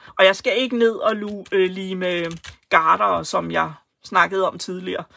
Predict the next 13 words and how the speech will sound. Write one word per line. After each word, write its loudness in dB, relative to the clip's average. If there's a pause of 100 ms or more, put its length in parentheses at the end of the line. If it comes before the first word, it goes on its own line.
(120)
Jeg -4
tror, 2
jeg 2
skal -6
ned -2
til -12
mit -6
strikketøj. -4 (1120)
Jeg 0
har 0
været 2
på -2
en, -6